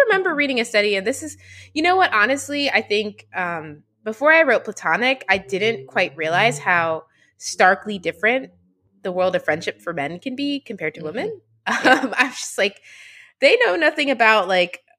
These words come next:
Speaker 1: what it's like to be afraid for your safety all the time. But we, we, we don't know anything about, like, just how different the world of friendship is for them. Like, you know, interviewing someone and having them say,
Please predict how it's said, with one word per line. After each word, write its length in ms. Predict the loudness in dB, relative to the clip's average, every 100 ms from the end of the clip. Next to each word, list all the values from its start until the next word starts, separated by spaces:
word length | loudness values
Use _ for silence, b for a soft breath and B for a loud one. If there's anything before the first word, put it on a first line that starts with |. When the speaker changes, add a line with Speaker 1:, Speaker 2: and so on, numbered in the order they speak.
| -14
Speaker 1:
what 280 | 0 2
it's 160 | 2 2
like 160 | 0 0
to 80 | -6
be 160 | -4
afraid 480 | -2 2 2 2 -2
for 80 | -2
your 120 | -4
safety 320 | -2 -4 -4
all 80 | -6
the 60 | -6
time. 160 | -6 -6
But 100 | 0
we, 120 | 0 0 -8 -20 -10
we, 120 | -6
we 100 | 0 2
don't 100 | 4
know 120 | 2
anything 280 | 2 0 0
about, 300 | 2 2 2
like, 240 | -2 -4 _
just 340 | -6 0 0 2
how 140 | 0
different 340 | 0 0 0 0
the 60 |
world 200 | 0 0
of 80 | -2
friendship 380 | 0 0 0 -4
is 160 | -4 -4
for 120 | -2
them. 300 | 0 0 0
Like, 220 | -2 -2 -6 B B B
you 120 | 0
know, 100 | 2
interviewing 460 | 4 2 2 0 0
someone 280 | 0 0 0
and 140 | -2
having 300 | 0 0 0
them 120 | -6 -8
say, 560 | -4 -2 0 -2 -4